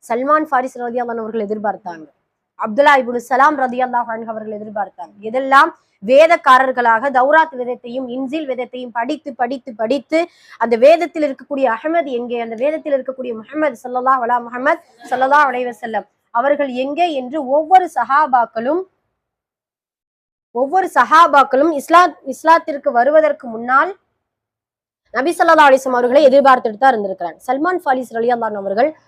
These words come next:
நாடு விட்டு நாடு, பாரசீக நாட்டை சார்ந்தவர், இதோ மதி-, மக்காவுக்குள்ள நபி ஸல்லல்லாஹு அலைஹி வஸல்லம் அவர்கள் வருகை தந்திருக்கிறார் என்கின்ற, ஆஹ், அந்த அறிவிப்பின் காரணமாக ஒவ்வொரு ஊராக கடந்து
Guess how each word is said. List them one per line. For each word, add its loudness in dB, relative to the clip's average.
நாடு 2
விட்டு -8
நாடு, -4
பாரசீக -4
நாட்டை -8
சார்ந்தவர், -10
இதோ 4
மதி-, -2
மக்காவுக்குள்ள 2
நபி -8
ஸல்லல்லாஹு -8
அலைஹி -6
வஸல்லம் -14
அவர்கள் -8
வருகை -6
தந்திருக்கிறார் -6
என்கின்ற, -8
ஆஹ், 0
அந்த -2
அறிவிப்பின் -2
காரணமாக -6
ஒவ்வொரு -6
ஊராக -2
கடந்து -2